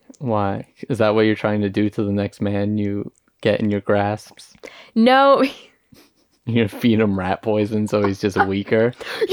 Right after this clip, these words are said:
Speaker 2: they do that in Misery?
Speaker 1: Um, does, does
Speaker 2: Wait,
Speaker 1: she?
Speaker 2: did they do that in Misery?
Speaker 1: I just remember her breaking her le-, his legs. I don't remember if he, she feeds him rat poison.
Speaker 2: Well, because I,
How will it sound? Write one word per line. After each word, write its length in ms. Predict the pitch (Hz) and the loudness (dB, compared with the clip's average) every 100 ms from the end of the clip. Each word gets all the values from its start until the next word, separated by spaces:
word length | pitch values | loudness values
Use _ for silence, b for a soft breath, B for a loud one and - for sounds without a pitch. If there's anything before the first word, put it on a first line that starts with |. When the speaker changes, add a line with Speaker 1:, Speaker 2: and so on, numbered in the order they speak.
| 480 508 480 | 8 8 8
Speaker 2:
they 120 | 466 | 8
do 160 | 466 508 523 | 6 6 6
that 60 | |
in 100 | 403 | 6
Misery? 560 | 370 392 523 554 587 - _ _ _ _ _ _ _ _ _ _ _ _ - - | 6 6 6 6 2 -6 _ _ _ _ _ _ _ _ _ _ _ _ -20 -6
Speaker 1:
Um, 280 | 120 107 110 - - 131 | -2 -2 -2 -8 -16 -2
does, 300 | 101 120 - - | 0 0 -4 0
does 120 | 113 | 4
Speaker 2:
Wait, 140 | 370 | 6
Speaker 1:
she? 60 | 285 | 6
Speaker 2:
did 40 | 285 | 4
they 100 | 370 | 6
do 160 | 349 | 6
that 120 | 370 359 | 6 6
in 120 | 285 | 6
Misery? 500 | 233 269 339 381 - | 6 6 6 4 2
Speaker 1:
I 160 | 110 127 | 0 2
just 120 | 165 | 2
remember 220 | 165 147 127 | 2 2 4
her 100 | 113 | 2
breaking 380 | 98 101 101 98 | 2 2 2 -2
her 140 | 92 | -2
le-, 200 | 95 101 - | -2 -4 -2
his 200 | 110 92 | -2 0
legs. 420 | 95 95 92 - | 0 0 -2 -4
I 80 | 98 | -2
don't 140 | 104 | -2
remember 360 | 101 98 95 95 | -2 -2 -2 -2
if 100 | 92 | -4
he, 140 | 98 92 - - | -8 -12 -16 -20
she 140 | - 98 | -10 -10
feeds 320 | - 95 92 | -6 -8 -6
him 200 | 95 92 | -6 -6
rat 240 | 92 - | -6 -8
poison. 500 | - 95 95 98 101 - | -4 -4 -4 -6 -10 -6
Speaker 2:
Well, 80 | - | -2
because 240 | 269 269 | 2 2
I, 200 | 247 127 | 2 0